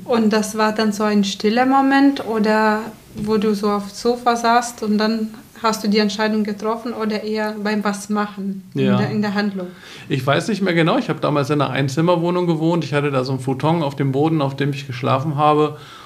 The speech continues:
Speaker 2: Und, ähm, entweder ich bin durchs Zimmer gegangen oder ich habe auf dem Futon gesessen und es wurde dann alles so eins irgendwie. Mhm.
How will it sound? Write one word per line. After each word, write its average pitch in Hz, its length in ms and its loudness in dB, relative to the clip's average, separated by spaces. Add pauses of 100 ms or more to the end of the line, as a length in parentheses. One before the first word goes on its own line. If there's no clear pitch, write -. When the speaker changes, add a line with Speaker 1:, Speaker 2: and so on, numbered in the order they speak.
(240)
Speaker 2:
Und, 135 460 0
ähm, 127 840 0
entweder 135 360 -2
ich - 140 -8
bin 139 160 -2
durchs 123 180 -2
Zimmer 143 240 0
gegangen 135 440 2
oder 160 180 2
ich 147 120 -4
habe 143 140 -2
auf 139 120 -6
dem 135 160 0
Futon 139 360 0
gesessen 135 480 2
und 131 220 -2
es 123 180 -4
wurde 127 220 -2
dann 123 200 0
alles 123 260 -2
so 123 100 -2
eins 123 380 -2
irgendwie. 123 520 -2
Mhm. 143 420 0